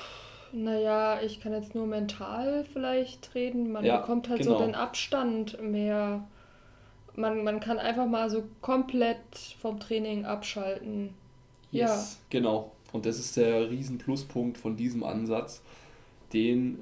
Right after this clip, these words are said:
Speaker 2: setze ich gerne bei Leuten ein, die sich gerne auch sehr hart wegknüppeln im Training, ähm, um sie einfach wieder komplett aus dem Gym rauszuholen.
Speaker 1: Mhm.
Speaker 2: Und dann nach diesen,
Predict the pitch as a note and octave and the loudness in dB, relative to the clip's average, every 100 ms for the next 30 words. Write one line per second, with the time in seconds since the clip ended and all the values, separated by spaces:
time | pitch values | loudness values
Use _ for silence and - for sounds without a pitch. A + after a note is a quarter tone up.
0 | - A2 A2 - A2 - - G#2+ C3 A#2+ | -6 0 0 0 -6 -2 2 4 2 2
1 | A2 G#2+ A2+ - C#3 E2+ A2 B2 A#2+ A2+ | 2 4 4 2 -4 -2 -2 0 -2 -4
2 | A2+ A2+ A2+ - - - - A2+ G#2 A2+ | -4 -4 -6 -8 -18 -20 -6 0 2 2
3 | - - - - A#2+ A#2+ A#2+ A2+ B2 - | 2 0 -2 0 0 0 -2 0 -2 0
4 | C#3 C#3+ C#3 B2+ - A#2+ C3 D3+ E3+ - | -2 0 -2 -4 -2 -2 0 -2 -4 -12
5 | - - - - - - - G2 G#2 G#2+ | -20 -20 -20 -20 -20 -16 -8 -2 0 -2
6 | - - A#2 A#2 A#2 F#2 G#2 A#2+ A2 A2 | -6 -8 -6 0 2 4 2 -2 -2 2
7 | A2 A2 A2 A2 G#2+ G#2+ - G#2 A2+ A#2 | 4 4 2 -2 0 0 0 -2 -4 -2
8 | A2+ G#2+ F#2+ B2 - C3+ C#3 D#3+ G3+ G#3 | -2 -2 -4 -4 -2 2 4 4 2 -4
9 | - - - - - - - - - - | -8 -20 -20 -20 -20 -20 -20 -20 -18 -2
10 | B3 A3+ G#3+ G#3+ G#3+ - - - - _ | 0 4 4 4 2 -6 -16 -20 -20 _
11 | - - A#2+ C#3+ - F#2 G#2 - B2 A#2+ | -2 0 0 -4 -6 -2 -2 -2 0 0
12 | A#2 A2+ A2 | 2 -2 -2